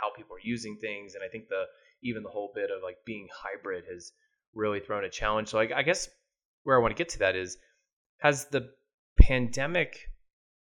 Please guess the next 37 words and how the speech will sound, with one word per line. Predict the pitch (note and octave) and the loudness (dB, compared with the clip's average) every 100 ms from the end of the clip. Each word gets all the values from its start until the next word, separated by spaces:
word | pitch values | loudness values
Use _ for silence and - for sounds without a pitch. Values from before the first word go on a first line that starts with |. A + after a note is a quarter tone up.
| _ _ _ _ _ - | _ _ _ _ _ -6
has | B2 B2 | -2 0
that | E3 - | 0 -2
caused | - C3 B2 - | 4 6 6 2
a | |
headwind | - - A#2 D#3 D#3+ E3 | -10 -2 -2 -2 -6 -6
for | |
you | E3 | -6
guys, | E3+ E3+ D#3+ | -4 -6 -6
or | |
has | A2 | -8
that | G2+ - | -8 -6
been | A#2+ A2 | -6 -4
a, | |
a | G#2 - _ A2 - - | -6 -12 _ -20 -20 -4
tailwind, | C#3+ D#3+ C#3+ | -2 0 -2
or | |
has | G#2 | -4
it | G2+ G2+ | -6 -8
made | F#2 - | -12 -12
no | F#2+ A2 | -8 -8
change | A2 - D#2+ - - - _ _ _ | -8 -12 -12 -16 -20 -20 _ _ _
to | A2+ F#2+ F#2 F2+ _ _ _ _ | -10 -8 -8 -10 _ _ _ _
your | G#2 G2 | -12 -8
business, | G#2+ G#2 G#2+ A2 | -6 -6 -6 -8
but | - - G2+ | -8 -10 -8
also | G#2+ G#2+ F#2+ | -6 -4 -4
in | F#2 - - | -4 -8 -8
how | G2 | -8
people | - G#2 F#2 | -8 -16 -14
seek | - - A#2 - F#2 | -14 -12 -12 -8 -8
out | - - _ _ _ _ | -8 -14 _ _ _ _
the | G2+ F#2 F2 | -14 -10 -10
solutions | - F#2+ G2 - | -12 -12 -14 -14
that | - - | -16 -16
you | F#2+ | -10
guys | F2 E2+ | -10 -10
have | - | -18